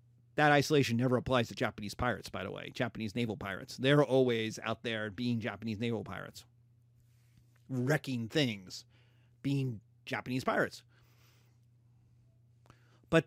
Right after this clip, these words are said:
the policy of Tokugawa Japan was also keep out foreigners. Why? Well, they had been abused by the Ming,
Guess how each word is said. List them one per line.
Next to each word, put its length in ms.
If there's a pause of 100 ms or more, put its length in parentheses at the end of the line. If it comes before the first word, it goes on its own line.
(120)
the 80
policy 720
of 200
Tokugawa 560
Japan 240
was 140
also 360
keep 300 (100)
out 240
foreigners. 580 (100)
Why? 380 (320)
Well, 280 (300)
they 120
had 140
been 120
abused 460
by 140
the 80
Ming, 320